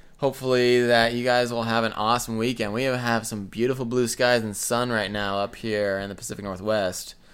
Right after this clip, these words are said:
So we are gonna go out and try to enjoy a little bit and hang out with some family. And then tomorrow we're actually gonna do some wine tasting again.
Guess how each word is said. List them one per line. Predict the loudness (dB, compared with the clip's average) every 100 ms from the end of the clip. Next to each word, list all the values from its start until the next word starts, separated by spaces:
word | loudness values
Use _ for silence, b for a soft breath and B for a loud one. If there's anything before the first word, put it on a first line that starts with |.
| b b
So | -6 -2 0
we | 0 2
are | 2
gonna | 0 -2
go | 0 2
out | 2 0
and | -2
try | -2 0
to |
enjoy | 0 -2 0 2 4
a |
little | 6 4
bit | 6 4 4
and | 0
hang | -4 -4
out |
with | -4
some | -6
family. | -6 -2 -2 -2 -2 -2
And | -2
then | -2 -4
tomorrow | -4 0 4 4 4
we're | 2
actually | -2 -6
gonna | -6
do | -6
some | -6 -6
wine | -4 -4 0
tasting | 0 -2 -6 -8
again. | -10 -8 -4 -2 -2 -4 -8